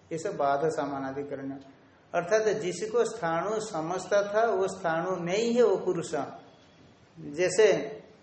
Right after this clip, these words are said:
कोई आदमी देख करके आया, कहता है कि तत्र सर्पो अस्ति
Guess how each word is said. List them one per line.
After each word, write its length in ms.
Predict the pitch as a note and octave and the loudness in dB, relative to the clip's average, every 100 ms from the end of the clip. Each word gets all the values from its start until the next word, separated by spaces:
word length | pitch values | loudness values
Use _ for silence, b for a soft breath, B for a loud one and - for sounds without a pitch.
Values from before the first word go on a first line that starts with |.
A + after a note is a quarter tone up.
| _ - - - - | _ -20 -20 -20 -4
कोई 240 | F#3 F#3+ G3 | 4 6 10
आदमी 480 | F3 E3 E3+ G3+ G3+ | 8 8 2 0 0
देख 300 | E3+ F3+ - | 2 0 2
करके 280 | F#3+ F#3 | 2 4
आया, 300 | G3 D3+ D#3 D#3+ - - - - - _ _ - - | 4 6 6 4 0 -10 -18 -20 -20 _ _ -10 0
कहता 260 | E3+ F3 | 0 4
है 80 | F#3 | 2
कि 100 | G3 | 2
तत्र 360 | G3 F3 G3 F#3+ | 2 0 0 -2
सर्पो 480 | - E3+ E3 G3 G3+ | 0 0 2 0 2
अस्ति 420 | D#3+ - - | 2 0 2